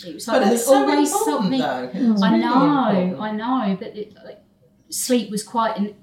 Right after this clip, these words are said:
Speaker 1: still is, but lack of sleep was quite
Speaker 3: Yes.
Speaker 1: an issue. So I'd get the boys put on
Speaker 3: Mm.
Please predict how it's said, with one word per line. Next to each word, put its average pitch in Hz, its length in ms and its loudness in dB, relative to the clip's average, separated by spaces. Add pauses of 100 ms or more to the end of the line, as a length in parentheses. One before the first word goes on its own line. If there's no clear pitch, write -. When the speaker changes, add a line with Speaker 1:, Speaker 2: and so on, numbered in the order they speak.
Speaker 1:
still 175 300 -10
is, 170 240 -6
but 156 340 -12
lack 196 200 -6
of 165 80 -14
sleep 170 380 -8
was 175 220 -16 (160)
quite 180 160 6
Speaker 3:
Yes. - 0 -
Speaker 1:
an 170 100 2
issue. 190 180 -8
So 180 260 -6 (360)
I'd 185 140 -6
get - 180 -4
the 214 80 -6
boys 196 400 -6
put - 220 -14
on 196 220 2
Speaker 3:
Mm. 190 300 2